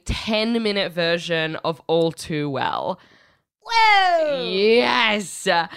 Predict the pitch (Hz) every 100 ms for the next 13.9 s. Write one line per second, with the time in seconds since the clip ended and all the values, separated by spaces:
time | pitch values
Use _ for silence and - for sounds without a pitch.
0 | - 220 _ 160 160 147 - - - 190
1 | 175 165 - - 214 208 196 180 175 196
2 | 214 196 180 151 - 262 220 180 165 -
3 | - 226 311 381 370 285 208 170 147 156
4 | 440 339 480 302 - 285 262 269 254 214
5 | 175 294 277 220 262 370 151 - 214 196
6 | 196 147 104 104 131 139 139 135 139 131
7 | 127 - _ 147 143 135 135 131 139 131
8 | 147 156 - 123 139 170 165 160 160 160
9 | 151 143 - 180 - 214 214 - 180 185
10 | 196 180 170 117 127 - - 151 180 160
11 | 160 156 143 160 160 160 _ - 160 165
12 | 170 170 165 165 165 156 - - 151 151
13 | 160 - 165 165 190 - - 277 226